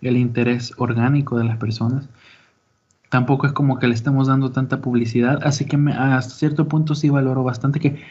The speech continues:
sin darle tanta publicidad y que tengamos como que,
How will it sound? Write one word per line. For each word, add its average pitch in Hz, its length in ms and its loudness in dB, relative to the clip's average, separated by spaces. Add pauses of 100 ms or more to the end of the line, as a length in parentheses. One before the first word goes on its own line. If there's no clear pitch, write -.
(120)
sin 120 280 0
darle 156 300 2
tanta 156 460 0
publicidad 117 760 0
y 117 120 -6
que 110 200 0
tengamos 110 500 0
como 110 240 2
que, 95 220 -4